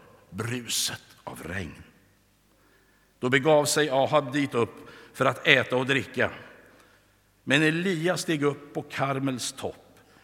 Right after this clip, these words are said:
hukade sig ned mot jorden och sänkte sitt ansikte mellan sina knän. Och han sa till sin tjänare: "Gå upp och skåda utåt havet." Denne gick då upp och skådade ut, men han sa:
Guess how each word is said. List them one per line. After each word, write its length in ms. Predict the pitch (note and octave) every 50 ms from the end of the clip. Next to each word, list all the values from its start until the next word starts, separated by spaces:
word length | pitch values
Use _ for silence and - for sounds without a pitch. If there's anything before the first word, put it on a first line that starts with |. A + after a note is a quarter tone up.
| _ _
hukade 880 | _ - E3+ G3+ G3 D#3+ D3 C#3 - - - - F3 E3 D#3+ D#3+ E3 D3+
sig 300 | - - F3 E3 E3 E3
ned 420 | D#3+ D#3 D#3+ D#3+ D#3+ E3 D#3+ D3
mot 200 | D3+ D3+ D3 -
jorden 460 | C#3 C#3 C#3 C#3 C#3 D3 C3+ C#3+ C#3+
och 80 | D3 C3
sänkte 600 | - - - E3+ E3+ C#3+ C3+ C3 B2 - C3 A#2+
sitt 200 | - C3+ B2+ - - -
ansikte 920 | F3+ E3 C#3 C3+ C3 A#2 - - - D3+ C#3 - - - - A2+ G2+ G2 - - - - -
mellan 560 | - F2+ B2 D3 D3 C#3 B2+ B2 A#2 A#2 B2
sina 260 | - - G2+ G#2+ G#2
knän. 580 | - - - A2+ G#2 D#2+ D#2+ E2 D2+ D2 - - - - - - - _ _ _ _ _ _ - - - - - - -
Och 180 | - - G2+
han 100 | A#2 B2
sa 240 | - - C3+ A#2 A#2
till 120 | - A#2
sin 220 | G#2 - A#2 A#2+ A#2
tjänare: 600 | - - C3 B2 A2 G#2 A2 B2 B2+ C3+ B2+ A2 - - - - -
"Gå 100 | F3 F#3
upp 400 | G3+ G3+ D#3 - - - - - - - - - -
och 120 | - D#3+ -
skåda 580 | - - - F#3+ E3 D3 C3+ C3 B2 A#2+ B2 -
utåt 340 | - C3 A2+ G#2 - B2+ -
havet." 640 | - - G2 F2+ D2 C#2+ - - - - - - - _ _ _ _ _ _ _ _ _ _ _ _ _ _ _ _ _ _ _ _ _ _ _ _ _ _ _ _ _ _ _ _ _ _ _ _
Denne 280 | - A2 G#2+ G#2+ A#2+ C3
gick 280 | A#2 B2 B2+ A#2+ -
då 180 | - A2+ A#2 D#3
upp 200 | F3+ - - -
och 200 | A2+ - - -
skådade 400 | E3 D3+ B2+ A#2+ A#2+ B2 B2+ B2+
ut, 340 | A#2 B2 B2+ A#2+ A#2+ - -
men 120 | B2+ B2
han 140 | G#2+ A2+ A#2+
sa: 300 | - G#2+ F2 E2+ D2